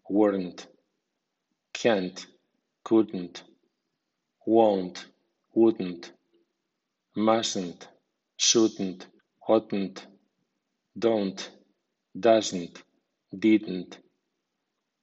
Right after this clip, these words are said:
hasn't, hadn't, hadn't. E.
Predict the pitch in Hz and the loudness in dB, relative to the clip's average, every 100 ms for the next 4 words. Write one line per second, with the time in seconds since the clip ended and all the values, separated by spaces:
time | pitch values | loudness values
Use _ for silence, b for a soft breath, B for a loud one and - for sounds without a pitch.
0 | _ - 110 110 101 92 90 - - _ | _ -4 0 2 0 -6 -8 -14 -20 _
1 | _ _ _ - 113 101 98 90 - _ | _ _ _ -2 0 0 -6 -10 -16 _
2 | _ _ _ - - 110 107 95 90 - | _ _ _ -6 0 2 0 -10 -12 -18
3 | _ _ _ _ _ _ _ _ _ _ | _ _ _ _ _ _ _ _ _ _
4 | _ _ _ _ _ _ _ _ _ _ | _ _ _ _ _ _ _ _ _ _
5 | _ _ _ _ _ _ _ - 110 - | _ _ _ _ _ _ _ 4 4 2